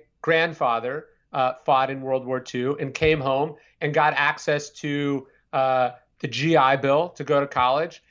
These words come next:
And he got access to, to A-, uh, F H A loans and all sorts of things that the same black veterans in the same war did not get.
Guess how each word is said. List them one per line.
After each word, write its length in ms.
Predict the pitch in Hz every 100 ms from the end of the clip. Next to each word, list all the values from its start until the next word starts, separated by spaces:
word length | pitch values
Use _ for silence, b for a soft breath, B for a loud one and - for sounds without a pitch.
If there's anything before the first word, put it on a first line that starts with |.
| _
And 100 | 156
he 80 | 160
got 160 | 160 160
access 540 | 151 - 160 160 -
to, 320 | 151 143 135 - b -
to 240 | 147 139 156
A-, 220 | 151 151 -
uh, 220 | 139 131 -
F 180 | 147 156
H 200 | 147 151
A 140 | 147
loans 420 | 147 147 147 151
and 160 | 139 139
all 180 | 147 160
sorts 320 | 156 160 151
of 100 | 143
things 360 | - 139 143 - b b
that 420 | 143 165 160 - _
the 140 | 147 160
same 600 | - - 180 208 214 170
black 360 | 139 160 202
veterans 520 | - 135 - 135 127 -
in 180 | 170 160
the 100 | 147
same 600 | - - 160 196 214 151
war 420 | 170 190 120 117
did 240 | 117 156
not 280 | 151 147 139
get. 300 | 143 98 -